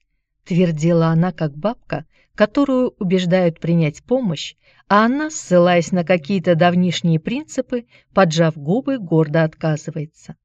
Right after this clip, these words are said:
"Ну, адвоката вам так или иначе назначат", пыталась я убедить ее.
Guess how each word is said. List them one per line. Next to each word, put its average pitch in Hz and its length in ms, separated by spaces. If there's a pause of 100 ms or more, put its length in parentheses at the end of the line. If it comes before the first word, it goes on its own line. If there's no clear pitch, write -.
(920)
"Ну, 208 300
адвоката 226 600
вам 202 220
так 208 260
или 196 240
иначе 196 320
назначат", 214 600 (360)
пыталась 165 520
я 170 160
убедить 160 500
ее. 143 220